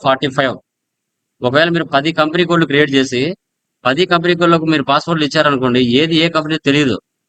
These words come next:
గుర్తుండదు. షర్ట్ కంపెనీ ఎక్కడ వేణు అనేది కనబడుతుందా? వరుణ్ ఏజెన్సీ ఉంది, కనబడుతుంది ఇక్కడ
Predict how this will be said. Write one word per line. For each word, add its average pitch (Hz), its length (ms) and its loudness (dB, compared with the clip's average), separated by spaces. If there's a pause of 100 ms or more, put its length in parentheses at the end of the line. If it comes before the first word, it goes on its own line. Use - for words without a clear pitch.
(1000)
గుర్తుండదు. 143 480 2 (1800)
షర్ట్ 156 260 -4
కంపెనీ 117 280 -6 (3250)
ఎక్కడ 156 160 0 (160)
వేణు 170 240 0
అనేది 165 200 2
కనబడుతుందా? 156 460 0 (640)
వరుణ్ 160 300 2
ఏజెన్సీ 156 360 -4
ఉంది, 123 160 -2 (500)
కనబడుతుంది 165 440 0
ఇక్కడ 165 140 2